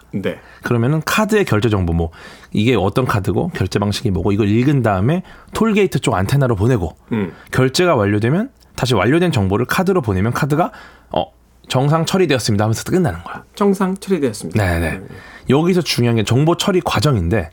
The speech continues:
Speaker 1: 음.
Speaker 2: 우리가 사용하는 하이패스 카드가 이제 접촉식, 비접촉식 통신 방식을 전부 갖고 있습니다.
Speaker 1: 음.
Speaker 2: 네, 그래서 차량이 하이패스 차로를 통과하는 경우에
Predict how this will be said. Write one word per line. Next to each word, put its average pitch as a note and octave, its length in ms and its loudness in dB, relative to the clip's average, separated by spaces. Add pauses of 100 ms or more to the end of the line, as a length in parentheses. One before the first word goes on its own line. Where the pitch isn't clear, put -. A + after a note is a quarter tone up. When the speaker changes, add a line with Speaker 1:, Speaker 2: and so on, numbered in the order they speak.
(120)
Speaker 1:
음. G2 300 -2 (280)
Speaker 2:
우리가 E3+ 400 2
사용하는 F3 460 2
하이패스 E3+ 420 0
카드가 C#3+ 320 0
이제 A2+ 100 0
접촉식, - 960 -2
비접촉식 A#2+ 840 -2
통신 F#3 460 0
방식을 C3 520 0 (240)
전부 G#2+ 200 0
갖고 F#2 200 -4
있습니다. - 360 -10 (160)
Speaker 1:
음. G2 440 0
Speaker 2:
네, F2+ 160 0
그래서 F#2 240 0 (560)
차량이 F#3+ 420 2
하이패스 F#3+ 480 -2
차로를 A#3 380 0
통과하는 A#2 400 2
경우에 D#2+ 240 -4